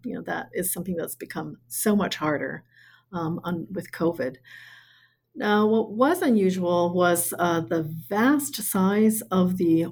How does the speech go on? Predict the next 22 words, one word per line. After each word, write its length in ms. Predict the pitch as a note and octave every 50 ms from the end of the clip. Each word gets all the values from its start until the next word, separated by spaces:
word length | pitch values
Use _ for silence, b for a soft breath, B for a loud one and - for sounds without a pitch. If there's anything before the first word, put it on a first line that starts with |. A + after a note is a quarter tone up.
| - F3+
Organisation 880 | F#3 G3 F#3+ G3 F#3+ F#3 F3+ F3+ F#3 - - - - - E3 E3 E3 -
Tot 360 | - - G#3+ A#3 A#3 A#3 -
collection, 800 | - - A#3+ A3 G3+ - - - - A#3 A3 A3 A3 G#3+ G#3+ - -
the 100 | - F3+
main 240 | E3+ E3 E3+ F#3 F#3
collection 460 | F#3 - F#3+ F3 - - - - F#3 F3
that 80 | F3
I 40 | E3+
used 320 | E3+ E3+ D#3+ D#3+ D#3+ -
at 80 | F3+ F3
the 80 | - D#3+
National 440 | D#3 D3+ D3+ D#3+ - - F3+ -
Archives 560 | - D#3 D#3+ - - F#3 D#3+ D#3 D#3+ - - -
of 160 | D#3 - F3
Norway 420 | E3 D#3 D#3 D3+ D3+ D#3 D3+ D3
in 240 | C#3 - C#3+ D3+ - -
Oslo. 640 | D3+ E3 E3+ E3+ E3+ - - D#3 D3 C#3+ D#3+ - _ _ _ _ _ _ _ _ _ _ _ _ _ _ _ _ _ B B B B B B B B B B B B B B
This 340 | A3 G3 C4 D4+ D#4+ - -
collection 840 | - - E4 B3+ G#3 G#3 G#3 - - A#3 G#3+ G3+ F#3+ F#3 F#3 - B2
is 300 | C#3+ C3+ - - - -
so 500 | - - - - - - B3+ C#4 D#4 F4
large 680 | E4+ C4+ F#3+ C#3 G#2 G2+ F#2+ G2 E2+ - - - -